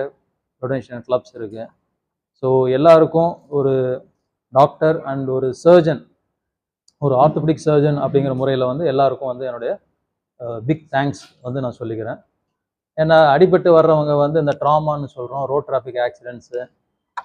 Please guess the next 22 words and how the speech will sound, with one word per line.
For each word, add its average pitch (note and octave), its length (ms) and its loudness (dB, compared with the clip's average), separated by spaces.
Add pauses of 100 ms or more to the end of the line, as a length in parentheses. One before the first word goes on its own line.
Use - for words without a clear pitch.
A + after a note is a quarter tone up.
(180)
அதுல D3+ 220 2
வந்து D#3 200 4
one D3+ 140 2
of D#3+ 200 2
the D#3+ 80 0
major, E3 480 4 (540)
அஹ், A#2+ 380 -4
இண்டிகேஷன் C#3 480 -4
வந்து C3 220 -8
இந்த B2+ 80 -6
பிளட் C3 360 -2
டொனேஷனுக்கு B2+ 380 -10
வந்து C#3 200 -8
அவங்களுக்கு B2 280 -6
தான் C3 160 -14
தேவைப்படுது. B2 480 -6
நிறைய C3+ 260 -2
பிளட் C3 220 -4
லாஸ் C#3+ 320 0
ஆகுது, A2+ 360 -10 (540)
மேஜர் D3 360 -2
ஃப்ராக்சர். C3 480 -4